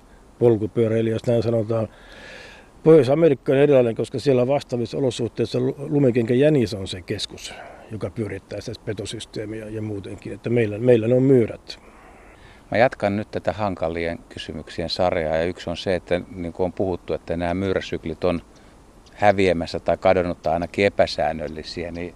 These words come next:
Speaker 2: niin miten esimerkiksi tässä nyt Etelä-Suomen alueella ja täällä, no vaikka täällä Espoossa, missä täällä ollaan, niin mitkä syyt jo on johtanut siihen, että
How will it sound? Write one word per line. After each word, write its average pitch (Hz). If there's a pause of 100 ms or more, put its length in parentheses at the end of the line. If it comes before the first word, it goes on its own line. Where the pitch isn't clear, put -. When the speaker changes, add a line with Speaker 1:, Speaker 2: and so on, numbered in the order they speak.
(140)
Speaker 2:
niin 92
miten 117
esimerkiksi 90
tässä 98
nyt 92
Etelä-Suomen 85
alueella 80
ja 82
täällä, 92
no 147
vaikka 127
täällä 151
Espoossa, 92
missä 85
täällä 90
ollaan, 85
niin 98
mitkä 120
syyt 101
jo 98
on 95
johtanut 85
siihen, 80
että -